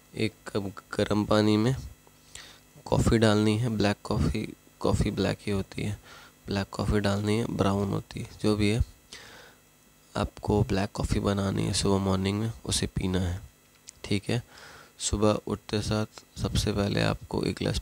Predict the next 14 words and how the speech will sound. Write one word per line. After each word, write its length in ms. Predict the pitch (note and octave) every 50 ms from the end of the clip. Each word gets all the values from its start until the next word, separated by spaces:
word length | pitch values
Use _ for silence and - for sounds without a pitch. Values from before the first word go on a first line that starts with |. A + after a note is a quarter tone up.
| -
पानी 280 | - G#2 G2 F#2+ G2 G2+
पीना 320 | - - G2+ G2 G2 G#2+
है, 220 | G#2 G2 - B2 - - - - - - - - - - - _ _ -
उसके 280 | D2 - - - - -
पन्द्रह 400 | - G2+ G2 G2 G2 G#2 G2+ G2+
से 160 | - - G2
बीस 260 | - G2 G2 F#2 -
मिनट 180 | G2+ G2 F#2+ F#2+
बाद 260 | G2 F#2+ F#2+ - -
आपको 280 | F#2+ - - - - F#2
ये 120 | F2+ G2 - - - -
कॉफ़ी 340 | - - - - - - -
पीना 320 | - - G#2+ - - G#2+
है। 180 | G2+ G2 G#2+